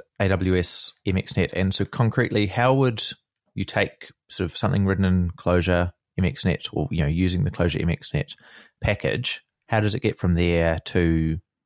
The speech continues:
serving, you know, stuff out of A W S? What services, which, uh, A W S services can you use for that?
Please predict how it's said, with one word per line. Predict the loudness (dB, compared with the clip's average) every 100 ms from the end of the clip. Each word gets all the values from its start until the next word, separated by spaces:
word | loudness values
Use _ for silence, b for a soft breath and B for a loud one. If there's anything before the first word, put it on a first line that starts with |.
| _ -10
serving, | 0 2 2 2 2 0 -2 -4
you | -4
know, | -2
stuff | -2 0
out | 0 0
of |
A | 0
W | 0 -2 -2
S? | -4 -4 -2
What | -2
services, | -2 -2 -2 -4 -4 -6 _ _ _ _ -2
which, | -2 -2 -8 -4
uh, | 0 0 0
A | 0
W | 0 0
S | -2
services | -4 -6 -10
can | -4 -2
you | 0
use | 0 -2 -6 -10 _ _ _ _ _
for | -2 -2
that? | -2